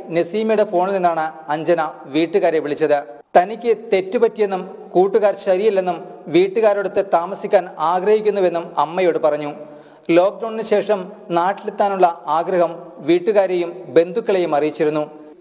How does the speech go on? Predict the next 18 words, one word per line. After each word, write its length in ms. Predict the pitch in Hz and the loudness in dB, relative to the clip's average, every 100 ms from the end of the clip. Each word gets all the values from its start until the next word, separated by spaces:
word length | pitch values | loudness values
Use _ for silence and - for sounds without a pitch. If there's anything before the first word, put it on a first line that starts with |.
| - 190 | 0 2
ഇത്തരത്തിൽ 380 | 226 233 233 196 - 170 | 2 0 -2 -4 0 0
ആഗ്രഹം 300 | 180 220 226 | 2 0 2
പ്രകടിപ്പിച്ച 400 | 208 196 196 - 175 | 2 2 0 -2 -2
കുട്ടി 200 | 170 175 160 - - 156 | 0 0 -2 -12 -10 0
മരിക്കാനിടയില്ലെന്നാണ് 1000 | 175 175 214 226 208 190 196 185 175 165 151 - - - - | 0 0 0 0 2 2 2 2 0 -2 -4 -12 -20 -12 0
മാനസികാരോഗ്യ 720 | 165 190 220 226 202 190 196 196 | 0 0 -6 0 2 2 2 2
വിദഗ്ധർ 280 | 180 - 170 170 | 2 2 0 0
നൽകുന്ന 300 | 147 156 156 156 147 | -2 -2 -2 -2 0
മറുപടി. 340 | 156 160 151 151 - - - - 160 | 2 0 -2 -8 -14 -20 -20 -4 2
മരണശേഷം 640 | 170 190 233 214 196 196 180 - | 2 2 -2 0 2 2 0 -2
കുറ്റം 320 | 185 185 190 170 - 151 | -2 2 0 0 -14 -2
വീട്ടുകാരുടെ 500 | 175 190 220 220 196 185 | 0 2 2 2 2 0
മേൽ 120 | 175 180 | 0 2
ചാർത്താനുള്ള 460 | 165 175 170 160 143 - 151 | 2 2 0 0 -2 -4 0
വ്യഗ്രതയും 480 | 160 165 190 170 156 165 - - - 175 | 0 2 0 0 0 -4 -16 -14 -2 -2
ഈ 40 | 202 | 0
സംഘം 280 | 175 170 160 170 | -2 0 -2 0
നടത്തിയിരുന്നു. 500 | 151 156 165 147 147 | -4 0 0 0 -2